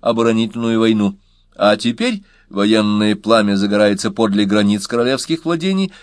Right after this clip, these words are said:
и опасность становится день ото дня очевиднее. Король по близкому свойству не удаляется от теснейшего союза с Марией Терезией,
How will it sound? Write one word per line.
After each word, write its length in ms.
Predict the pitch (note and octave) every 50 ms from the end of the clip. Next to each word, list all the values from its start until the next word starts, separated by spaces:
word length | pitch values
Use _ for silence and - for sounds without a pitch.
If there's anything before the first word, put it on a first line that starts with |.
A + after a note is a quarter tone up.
| _
и 160 | - - A2 G#2
опасность 680 | G2+ G2+ G2 - G#2+ A2 G#2+ G2 - - G#2+ G2+ G2 -
становится 420 | - G#2 G2+ G2+ G2+ G2 - G#2
день 260 | G2 F#2 A2 A2 A2 -
ото 200 | G#2 G2 G2+ F#2
дня 160 | E2+ G2 G2
очевиднее. 720 | F#2+ F#2+ - - A2 G2+ F#2 F#2 F2+ E2+ G#2 B2+ D#3+ F3 - _ _ _ _ _ _ _ _ _ _ _ _ _ _ - - - - - _ _
Король 380 | - A2+ A#2 C3 C#3+ D3+ D3
по 160 | C3+ - D3+ C#3+
близкому 500 | C#3+ D3+ D#3 C#3+ - - D3 D3 D3+ D3
свойству 680 | - - C#3 C#3+ D3+ D3+ C#3 - - - C#3+ D3+ C#3
не 260 | C3+ C3 B2+ C3 C3
удаляется 640 | C3 C3 B2 C3 C3 D3 G3 A3+ A#3 G3+ - - C3
от 100 | A2 G2+
теснейшего 680 | - A#2+ A2 - - A2 G#2+ G#2+ G2+ G2+ - A2 G#2+
союза 360 | G2+ - A2 G#2+ A2 G#2+ G#2+ G#2
с 80 | -
Марией 400 | A#2 A2 A2 A2 A2 A2 A2 G2+
Терезией, 680 | G2 A#2+ A2+ A2 G#2+ G#2 G2+ F#2 G2 G2+ G2+ G2+ G2+ G2